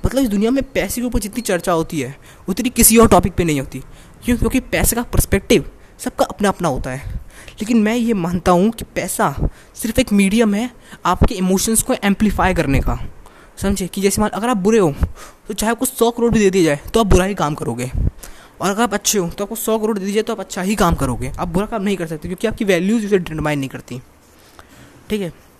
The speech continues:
अब एक बात बताओ मेरे को, एवरीडे कॉफ़ी और ईटिंग फ्रेश वेजिटेबल कौन सा बेहतरीन है? कॉफ़ी पीना अच्छा है, वेजिटेबल खाना अच्छा है? मेरे हिसाब से दोनों अच्छा है, क्योंकि मैं दोनों काम करता हूँ, ठीक है? लेकिन अब यहाँ है, एक टीवी देखना अच्छा है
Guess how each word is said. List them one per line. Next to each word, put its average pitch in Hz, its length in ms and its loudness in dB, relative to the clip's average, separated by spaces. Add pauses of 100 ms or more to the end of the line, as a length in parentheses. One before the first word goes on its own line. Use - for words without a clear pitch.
(680)
अब 175 100 0
एक 170 120 2
बात 175 140 0
बताओ 147 200 -4
मेरे 139 160 -6
को, - 100 -10
एवरीडे 208 440 2
कॉफ़ी 190 380 2 (720)
और 151 160 2
ईटिंग 240 360 6
फ्रेश 196 320 6
वेजिटेबल 160 460 6 (120)
कौन 190 220 4
सा 202 80 4
बेहतरीन 151 400 0
है? 120 100 -10 (340)
कॉफ़ी 170 240 8
पीना 226 160 4
अच्छा 247 220 -2
है, 254 80 2
वेजिटेबल 190 320 4
खाना 180 140 4
अच्छा - 220 0
है? 123 240 0 (460)
मेरे 180 160 2
हिसाब 185 180 2
से 190 160 -2
दोनों 165 380 2
अच्छा 123 220 -6
है, 117 100 -8 (520)
क्योंकि 170 140 -2
मैं 175 120 0
दोनों 160 180 2
काम 139 140 -4
करता 170 220 -2
हूँ, - 320 4 (440)
ठीक 185 120 0
है? 190 100 -2 (360)
लेकिन 190 300 -4
अब 196 160 2
यहाँ 190 160 0
है, 190 120 -2 (200)
एक 202 140 -10
टीवी 233 220 2
देखना 226 260 0
अच्छा 185 220 0
है 135 140 -4